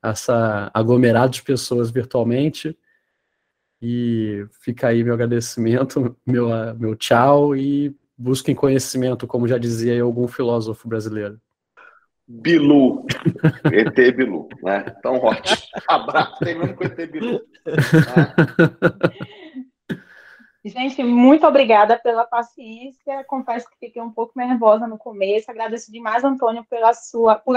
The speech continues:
Speaker 3: por você ter aceitado o meu convite, né? O convite da Marca de Edu pra tá aqui discutindo, falando e interagindo virtualmente pra alavancar o conhecimento, a intelecção,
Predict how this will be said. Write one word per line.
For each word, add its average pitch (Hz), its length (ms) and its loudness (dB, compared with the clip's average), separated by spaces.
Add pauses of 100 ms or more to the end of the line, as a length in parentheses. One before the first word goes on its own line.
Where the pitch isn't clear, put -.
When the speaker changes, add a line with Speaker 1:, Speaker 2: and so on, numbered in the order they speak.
(120)
Speaker 3:
por 254 160 4
você 262 100 -8
ter 247 80 -2
aceitado 254 560 4
o 294 60 -2
meu 247 180 -4
convite, 240 480 -18
né? 240 320 -6
O 302 80 0
convite 226 320 -8
da 220 100 -4
Marca 220 220 -4
de - 100 -20 (200)
Edu 214 200 -16
pra 226 180 -12
tá 226 100 0
aqui 220 440 -8 (240)
discutindo, 220 960 -12 (460)
falando 226 760 2
e 233 200 -4
interagindo 214 880 -6
virtualmente 208 920 -16
pra 190 500 6 (280)
alavancar 202 840 2
o 196 60 -6
conhecimento, 208 1000 -12
a 190 200 -16
intelecção, 196 1000 -6